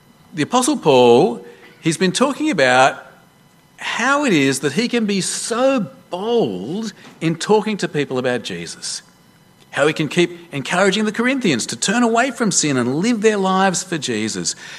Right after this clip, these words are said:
He, he's been telling us how it is that even though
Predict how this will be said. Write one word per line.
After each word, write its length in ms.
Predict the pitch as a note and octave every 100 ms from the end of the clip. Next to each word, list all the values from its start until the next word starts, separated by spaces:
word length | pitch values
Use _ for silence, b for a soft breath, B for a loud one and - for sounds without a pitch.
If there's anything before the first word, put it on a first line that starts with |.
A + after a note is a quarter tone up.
| B
He, 540 | F3 - - - F#3
he's 180 | F#3+ G3
been 160 | G3+ F#3+
telling 300 | A3+ B3+ A#3+
us 120 | - B B B
how 320 | - A3+ C#4+
it 60 | C4+
is 320 | F3+ E3 E3 B B
that 220 | - D3+ -
even 240 | C4+ C4+
though 440 | A#3+ A3+ A3+ G#3+